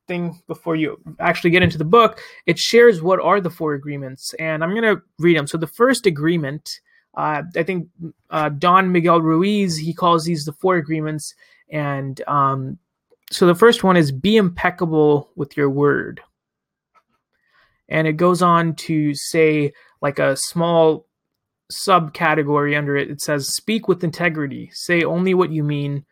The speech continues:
Avoid using the word to speak against yourself or to gossip about others.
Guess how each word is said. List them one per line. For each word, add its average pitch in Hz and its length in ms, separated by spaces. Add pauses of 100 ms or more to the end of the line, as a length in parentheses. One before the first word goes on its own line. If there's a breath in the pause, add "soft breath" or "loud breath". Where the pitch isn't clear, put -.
(420)
Avoid 170 500
using 165 320
the 151 80
word 151 380
to - 80
speak - 340
against 160 400
yourself 135 500
or 139 220
to - 100
gossip 139 460
about 135 320
others. 143 540